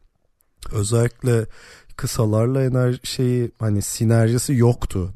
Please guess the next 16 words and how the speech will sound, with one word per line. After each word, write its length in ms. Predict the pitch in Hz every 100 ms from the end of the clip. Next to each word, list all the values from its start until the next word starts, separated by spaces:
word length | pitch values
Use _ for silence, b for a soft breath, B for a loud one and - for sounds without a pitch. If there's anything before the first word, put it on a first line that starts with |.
| -
Yani 140 | 101 92
hani 180 | 98 92
kötüydü 540 | - 107 - 110 117
de 140 | 139
diyemeyeceğim, 520 | 98 95 92 107 151 147
yoktu. 520 | 123 - - 98 165 b b b b
Ee, 60 | 98 101
hiç 280 | 92 117 139
öyle 340 | 120 110 107
ikili 340 | 120 - 113 107
oyun 200 | 104 104
oynayamadı 540 | 101 101 107 110 98
Fenerbahçe. 680 | - 92 92 87 92 - 101
Bunda 240 | 104 110
tabii 200 | 127 113
Tavares'in, 920 | - 113 107 110 113 - - 117 117